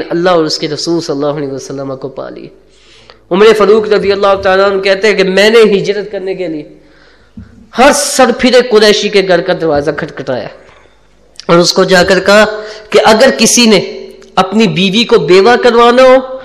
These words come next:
اور بچے کو یتیم کروانا ہو تو فلاں جگہ سے عمر ہجرت کرے گا، وہاں آ کے عمر سے مقابلہ کر لے۔ یہ جرعی بہادر تھا، اس کا انداز ہی کچھ علیحدہ تھا، اس کی شان ہی کچھ مختلف تھی۔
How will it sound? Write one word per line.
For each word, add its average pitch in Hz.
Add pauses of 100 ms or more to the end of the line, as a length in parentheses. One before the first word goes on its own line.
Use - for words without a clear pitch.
(200)
اور 185
بچے 214
کو 254
یتیم 247
کروانا 214
ہو 180 (500)
تو 214
فلاں 254
جگہ 254
سے 254
عمر 226
ہجرت 202
کرے 185
گا، 180
وہاں 180
آ 175
کے 165
عمر 160
سے 156
مقابلہ 139
کر 127
لے۔ - (840)
یہ - (180)
جرعی 214
بہادر 185
تھا، 214
اس 208
کا 208
انداز 175
ہی 175
کچھ 151
علیحدہ 127
تھا، - (1120)
اس -
کی 226
شان 247
ہی 240
کچھ 202
مختلف 151
تھی۔ -